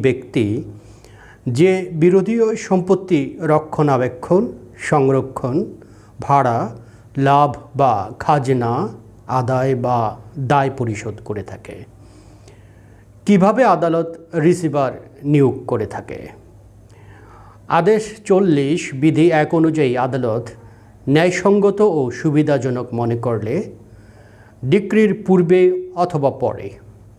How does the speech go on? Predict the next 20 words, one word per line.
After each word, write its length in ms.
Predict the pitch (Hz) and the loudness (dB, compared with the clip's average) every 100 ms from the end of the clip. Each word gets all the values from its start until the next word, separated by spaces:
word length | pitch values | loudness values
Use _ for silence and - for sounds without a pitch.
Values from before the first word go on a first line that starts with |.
| - | 0
কোনো 160 | 147 131 | 2 2
সম্পত্তির 580 | 147 127 131 101 123 117 | 0 -2 -2 -4 -4 -2
রিসিভার 360 | 117 127 113 101 - 135 | -4 -2 -2 -4 -6 -2
নিয়োগ 180 | 131 - 107 | 0 -2 -6
করতে 220 | 101 101 - | -8 -10 -12
পারে, 220 | 104 147 - - - - - - - - - - - - - 196 | -8 -8 -8 -14 -20 -20 -20 -20 -20 -20 -20 -20 -20 -18 -4 0
সম্পত্তির 560 | 190 196 196 208 196 - 160 123 | 2 0 0 0 0 -2 -6 0
দখল 340 | 160 160 185 175 151 | 0 0 2 2 4
বা 100 | 151 147 - - _ - | 2 2 -4 -18 _ -4
তত্ত্বাবধান 540 | 165 - 156 147 147 135 | -2 0 -2 0 0 -2
হতে 160 | 151 143 139 | -4 -4 0
কোনো 120 | 127 135 | 0 0
ব্যক্তিকে 440 | 131 - 127 131 120 - - | -2 -6 -2 -2 -2 -4 -4
অপসারণ 460 | - 117 - 110 98 101 | -2 -4 -4 -6 -6 -10
করতে 220 | 92 - 98 | -14 -14 -14
পারে, 200 | 85 107 196 - - - - - - - - - - - - 185 | -14 -10 -10 -12 -20 -20 -20 -20 -20 -20 -20 -20 -20 -8 0 0
উক্ত 220 | 185 214 196 180 | 2 2 4 2
রিসিভারের 520 | 180 180 170 165 165 - 156 139 | 0 0 2 2 -2 -6 -8 -2
দখলে 380 | 156 - 165 151 147 147 - - _ - - - - - - - - - | -2 0 0 0 0 -6 -16 -20 _ -20 -20 -20 -20 -20 -20 -20 -12 0
ব্যবস্থাপনায় 760 | 160 147 151 - 123 123 117 110 | 2 2 0 -2 -2 -2 0 -2